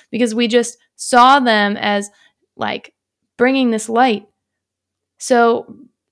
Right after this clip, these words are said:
I'm here to remind you, you have your own light within you. And if you don't know what it is, I would take some time to self-reflect because we all have it. It's all within us.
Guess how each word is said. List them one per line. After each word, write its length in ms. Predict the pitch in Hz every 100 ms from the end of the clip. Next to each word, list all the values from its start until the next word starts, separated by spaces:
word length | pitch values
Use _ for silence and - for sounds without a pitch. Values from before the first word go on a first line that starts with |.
| _
I'm 380 | 220 285 320 302
here 260 | 262 277
to 80 | 254
remind 560 | 226 214 247 339 330 208
you, 360 | 185 170 180 - -
you 120 | 277
have 260 | 277 269 262
your 160 | 269 -
own 380 | 220 233 233
light 380 | 226 302 226 214 _ _
within 380 | 220 - 277 311
you. 200 | 220 165 - - _
And 100 | 240
if 120 | 247
you 40 |
don't 200 | 262 330
know 100 | 320
what 140 | 294 262
it 100 | 220
is, 220 | 214 247
I 80 | 247
would 120 | 247
take 200 | 262 294
some 160 | 285 254
time 340 | - 208 240
to 100 | 254
self-reflect 960 | - 240 247 240 - 294 294 - - - _ _ _ _ _ -
because 200 | 247 269
we 140 | 302
all 160 | 311 294
have 260 | 202 185
it. 260 | 202 262 -
It's 140 | 240 269
all 160 | 302
within 260 | 294 - 180
us. 320 | 185 247 -